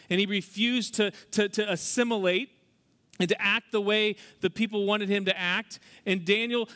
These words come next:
lived for God boldly amidst the people, and he permeated their society to a place that, that, that as he, as he got older, he was actually named the chief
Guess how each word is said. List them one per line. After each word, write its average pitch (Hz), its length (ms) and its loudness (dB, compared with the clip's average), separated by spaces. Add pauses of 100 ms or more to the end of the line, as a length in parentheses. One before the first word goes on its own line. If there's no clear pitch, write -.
(160)
lived 214 320 4
for 233 200 -6
God 196 380 0
boldly 226 480 -2
amidst 202 460 -2
the 196 80 0
people, 180 600 -2
and 175 80 -2
he 185 100 -2
permeated 220 760 0
their 185 120 -6
society 202 560 -2
to 214 160 0
a 196 60 2
place 240 440 -2 (280)
that, 208 160 6 (280)
that, 208 280 0 (140)
that 202 260 2
as 226 300 -2
he, 240 240 0 (360)
as 214 180 0
he 226 80 -2
got 208 180 0
older, 220 340 2
he 208 140 -2
was 208 180 0
actually 202 480 -2
named 160 600 -2 (300)
the 165 80 0
chief 180 520 -2